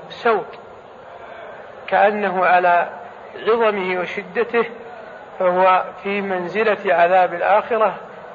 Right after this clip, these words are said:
كعذاب السوط، أنه قليل. وهذا حق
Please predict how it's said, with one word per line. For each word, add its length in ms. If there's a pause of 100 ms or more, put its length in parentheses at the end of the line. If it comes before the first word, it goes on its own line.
كعذاب 520
السوط، 440 (180)
أنه 320 (100)
قليل. 360 (640)
وهذا 360
حق 380